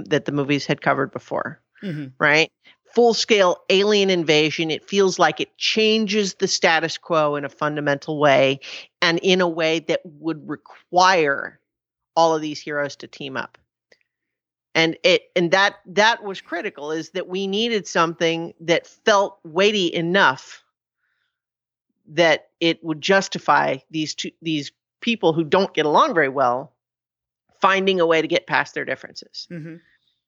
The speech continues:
Speaker 1: And, and I think they did that well. Um, but the other key thing is to take all of these characters that had each been the star in their own movie,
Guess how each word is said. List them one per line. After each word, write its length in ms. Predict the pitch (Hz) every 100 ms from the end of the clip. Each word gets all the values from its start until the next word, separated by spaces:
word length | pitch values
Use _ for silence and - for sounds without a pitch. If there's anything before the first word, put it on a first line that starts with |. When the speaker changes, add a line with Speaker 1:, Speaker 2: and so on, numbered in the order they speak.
| _ 175
Speaker 1:
And, 360 | 165 165 156 -
and 100 | 165
I 120 | 160
think 220 | 160 180 185
they 120 | 165
did 200 | 175 165
that 220 | 165 170
well. 460 | 170 131 135 143 - 165
Um, 320 | 156 156 156 -
but 240 | 165 180
the 140 | 185 185
other 200 | 254 190
key 400 | - - 262 202
thing 360 | - 254 202
is 420 | 170 165 151 160 -
to 140 | 160
take 280 | - 202 170
all 160 | 170
of 80 | 170
these 180 | 165 156
characters 520 | - 165 170 165 156
that 120 | 170
had 140 | 156 156
each 260 | 165 -
been 200 | 170 156
the 80 | 151
star 480 | - - 220 247 185
in 100 | 156
their 160 | 147 160
own 220 | 294 240
movie, 480 | 143 135 147 175